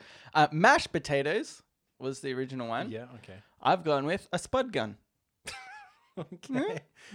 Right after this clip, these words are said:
Speaker 1: Yeah. I reckon
Speaker 2: Yeah.
Speaker 1: it could shoot it pretty well.
Speaker 2: Yeah, yeah, yeah.
Speaker 1: That's
Speaker 2: It's
Speaker 1: true.
Speaker 2: o-, out of the,
Speaker 1: It's
Speaker 2: out of
Speaker 1: just
Speaker 2: the
Speaker 1: more
Speaker 2: trunk.
Speaker 1: literal
Speaker 2: It's more of
Speaker 1: one.
Speaker 2: like a potato cannon, isn't it?
Speaker 1: Mm,
Speaker 2: Like,
Speaker 1: potato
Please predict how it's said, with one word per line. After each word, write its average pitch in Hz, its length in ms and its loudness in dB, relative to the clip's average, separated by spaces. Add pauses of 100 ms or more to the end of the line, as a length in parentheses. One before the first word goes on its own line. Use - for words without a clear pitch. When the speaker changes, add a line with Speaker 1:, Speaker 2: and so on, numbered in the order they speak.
(180)
Speaker 1:
Yeah. 415 160 2
I 392 40 0
reckon 392 280 0
Speaker 2:
Yeah. 359 80 -2
Speaker 1:
it 359 60 -8
could 349 100 -4
shoot 403 200 2
it - 80 -6
pretty 135 160 -2
well. 104 180 0
Speaker 2:
Yeah, 127 80 -6
yeah, 139 80 -4
yeah. 139 120 -8 (100)
Speaker 1:
That's 330 160 -8
Speaker 2:
It's - 100 -12
Speaker 1:
true. - 140 -4
Speaker 2:
o-, - 20 -2
out 151 320 -2
of 143 80 -6
the, 135 80 -8
Speaker 1:
It's 135 80 -6
Speaker 2:
out 143 80 0
of - 80 -
Speaker 1:
just - 40 -6
Speaker 2:
the - 40 0
Speaker 1:
more 202 220 6
Speaker 2:
trunk. - 200 -10
Speaker 1:
literal 185 440 2
Speaker 2:
It's - 100 -2
more 269 120 6
of 254 40 6
Speaker 1:
one. 220 100 4
Speaker 2:
like 156 40 0
a 156 40 -2
potato 139 400 -2
cannon, 139 440 -4
isn't 143 180 -4
it? 104 140 -8
Speaker 1:
Mm, 131 100 -4
Speaker 2:
Like, 131 120 0
Speaker 1:
potato 160 120 4